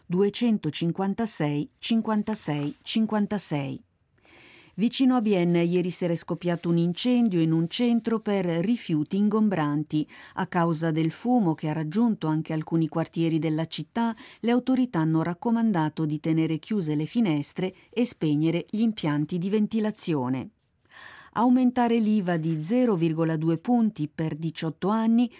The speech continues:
per finanziare i grandi acquisti dell'esercito svizzero. L'idea, che soddisfa due commissioni degli stati, sarà discussa dalla Camera dei Cantoni il ventuno settembre.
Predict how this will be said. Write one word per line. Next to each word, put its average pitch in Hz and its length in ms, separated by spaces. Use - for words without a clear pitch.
per 185 260
finanziare 180 960
i 165 180
grandi 196 640
acquisti 190 640
dell'esercito 233 680
svizzero. 147 680
L'idea, 220 500
che 170 180
soddisfa 160 760
due 240 320
commissioni 165 560
degli 165 260
stati, 214 540
sarà 254 320
discussa 170 600
dalla 160 280
Camera 180 360
dei 175 160
Cantoni 170 680
il 175 300
ventuno 240 420
settembre. 151 720